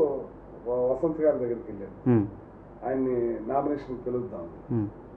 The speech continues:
Speaker 1: వెళ్తే, "నేను ఎందుకే అక్కడ ఎందుకు, నువ్వు శుభ్రంగా ద్వారకా తిరుమల పోటీ చేయి, ఆ, అక్కడేదో నీకు రంగరాజు డిస్టర్బెన్స్ ఏదో ఉన్నట్టు కదా,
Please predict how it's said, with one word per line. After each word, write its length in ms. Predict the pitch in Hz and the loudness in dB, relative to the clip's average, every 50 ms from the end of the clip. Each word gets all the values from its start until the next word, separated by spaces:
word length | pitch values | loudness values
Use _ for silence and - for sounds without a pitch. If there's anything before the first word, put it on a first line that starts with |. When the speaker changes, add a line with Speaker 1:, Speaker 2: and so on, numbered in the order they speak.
| - 143 | -10 -8
Speaker 1:
వెళ్తే, 340 | 135 143 143 - 175 170 | -6 -6 2 6 6 8
"నేను 160 | 160 156 151 147 | 8 8 6 4
ఎందుకే 540 | 143 143 151 151 160 160 156 156 147 143 | 0 0 4 8 10 10 10 10 8 4
అక్కడ 220 | 135 127 - 139 143 | 2 0 0 -2 -2
ఎందుకు, 240 | 147 147 - 143 147 | -2 -2 -4 -4 -4
నువ్వు 220 | 143 135 123 131 | -2 -2 -2 0
శుభ్రంగా 300 | 123 135 143 139 139 135 120 | 0 0 0 2 2 2 2
ద్వారకా 320 | 127 131 135 135 143 147 | 4 2 2 4 2 2
తిరుమల 320 | 131 143 135 - 139 139 127 | 2 2 -2 -2 -2 -4 -2
పోటీ 280 | - 127 131 123 135 | 0 0 0 0 0
చేయి, 280 | 131 127 135 147 156 156 - - - - - - - - - - | -2 0 0 0 0 -2 -4 -10 -14 -14 -16 -16 -16 -14 -8 -2
ఆ, 80 | - - | 0 0
అక్కడేదో 600 | - - - - 120 123 127 131 135 139 135 135 | 0 0 -2 -2 0 2 4 4 4 4 2 2
నీకు 460 | 135 135 135 135 135 139 135 131 131 | 0 -2 -2 -2 -2 0 2 4 4
రంగరాజు 420 | 127 127 127 127 127 131 131 127 120 120 113 | 4 4 2 2 2 2 0 0 -4 -4 -6
డిస్టర్బెన్స్ 480 | 127 123 - - 127 131 123 117 123 | -6 -4 -4 -2 -2 -2 -2 -2 -2
ఏదో 160 | 123 113 117 120 | -2 -2 0 -2
ఉన్నట్టు 380 | 117 113 117 117 107 110 117 | -2 -2 -4 -6 -4 -4 -2
కదా, 100 | 113 127 | -2 -2